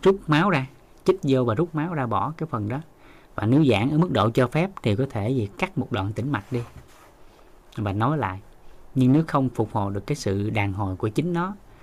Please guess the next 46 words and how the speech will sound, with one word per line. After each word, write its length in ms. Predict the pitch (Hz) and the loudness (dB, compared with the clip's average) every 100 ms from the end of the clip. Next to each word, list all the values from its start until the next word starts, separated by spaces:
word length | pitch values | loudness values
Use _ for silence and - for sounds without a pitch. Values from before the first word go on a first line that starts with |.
| - - | -20 -8
thì 260 | 117 95 92 | -2 -2 -2
cái 120 | 135 | -2
bệnh 220 | 117 95 | -2 -2
đó 80 | 117 | -2
nó 100 | 139 139 | -2 -2
chỉ 100 | - | 0
là 120 | - - | 2 2
tạm 160 | 95 98 | 2 0
thời. 180 | 92 85 - - - - - - - - _ _ - _ - - - - | -4 -6 -10 -18 -20 -20 -20 -20 -20 -20 _ _ -20 _ -20 -20 -20 -6
Đó. 140 | 123 123 - - - | -4 -4 -10 -14 -4
Thì 100 | 104 | 0
tính 220 | 147 180 | 2 2
tới 100 | 190 | 2
hiện 240 | 143 104 113 | 2 2 2
tại 320 | 104 98 110 - - - | 0 0 -4 -8 -20 -2
chúng 140 | 156 165 | 0 0
ta 80 | |
sẽ 140 | 131 147 | -2 2
dùng 280 | 127 101 104 | 2 2 0
cái 140 | 147 | -2
liệu 200 | 120 101 | -2 -4
pháp 280 | 101 156 196 | -2 -2 -4
của 340 | - 92 101 131 143 - - - - | -4 -4 -2 -4 -8 -14 -20 -20 -8
phối 220 | - 180 | 0 2
hợp 200 | 160 104 - | 2 0 -2
của 120 | 120 | -4
cả 140 | 110 | -2
bốn 280 | 127 147 190 | 0 2 0
cái 160 | 165 170 | -2 -4
lại. 240 | 104 98 - - - - - - - - - | -4 -8 -12 -20 -20 -20 -20 -20 -20 -14 -6
Đó. 120 | 107 104 - - | -4 -6 -16 -2
Thứ 100 | 160 | 2
nhất 180 | 170 202 - - - - - - | 4 2 -2 -20 -20 -20 -16 -4
là 160 | 107 | 0
hàng 240 | 104 104 104 | 2 2 2
ngày 280 | 110 104 - - - | 2 2 -2 -6 4
á, 120 | 196 175 113 - - - - - - - - | 6 6 4 -2 -20 -20 -20 -20 -20 -16 -14
<clears throat> 80 | - - | -12 0
ở 160 | 127 | 2
đây 240 | 143 131 127 | 2 0 -2
thì 120 | 117 | -2
em 160 | 113 | -2
dùng 200 | 123 104 | 0 0
cái 140 | 101 143 | 0 0
kỹ 140 | 110 | 0
thuật 120 | - | 2